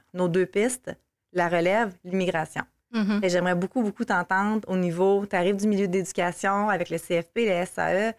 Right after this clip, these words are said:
Speaker 1: j'aimerais beaucoup t'entendre sur quelles sont les pistes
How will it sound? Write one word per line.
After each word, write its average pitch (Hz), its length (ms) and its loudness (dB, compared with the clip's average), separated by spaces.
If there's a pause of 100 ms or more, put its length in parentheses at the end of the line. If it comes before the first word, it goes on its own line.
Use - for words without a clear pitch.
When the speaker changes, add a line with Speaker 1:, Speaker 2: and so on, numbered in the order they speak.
(220)
Speaker 1:
j'aimerais 170 160 0
beaucoup 165 240 -6
t'entendre 202 540 0
sur 190 360 -2 (280)
quelles 196 180 0
sont 220 380 0 (400)
les 175 120 -2
pistes 208 520 -4